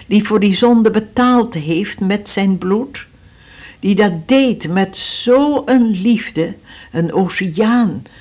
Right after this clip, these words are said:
van goddelijke liefde. Daarom,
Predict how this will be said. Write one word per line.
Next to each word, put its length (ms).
van 400
goddelijke 720
liefde. 480
Daarom, 760